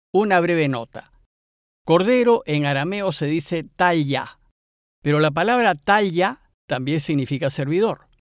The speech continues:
En la traducción al griego se tradujo la palabra talya por cordero, pues el cordero fue el animal que los judíos comieron antes de salir de la esclavitud de Egipto y fue el signo que representó su liberación.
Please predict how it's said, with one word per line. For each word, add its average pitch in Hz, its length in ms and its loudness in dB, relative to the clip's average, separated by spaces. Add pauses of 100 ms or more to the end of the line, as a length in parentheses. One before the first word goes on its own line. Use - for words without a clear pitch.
(560)
En 123 140 -4
la 127 100 -2
traducción 147 440 -2
al 220 120 0
griego 165 540 -2
se 139 180 -8
tradujo 151 420 -2
la 156 120 0
palabra 165 400 -2
talya 180 580 0 (240)
por 156 220 0
cordero, 180 520 2 (720)
pues 156 200 0
el 240 140 4
cordero 220 400 2
fue 196 160 -4
el 202 80 0
animal 180 460 -2
que 180 80 -8
los 143 120 -4
judíos 147 420 -2
comieron 147 440 -2
antes 151 320 -4
de 139 80 -4
salir 143 340 -6
de 147 120 -4
la 135 60 -4
esclavitud 131 460 -6
de 151 60 -4
Egipto 143 560 -8 (480)
y 147 120 -2
fue 202 180 0
el 180 80 -2
signo 240 460 -4
que 170 140 -4
representó 147 600 -6
su 151 160 -6
liberación. 135 580 -6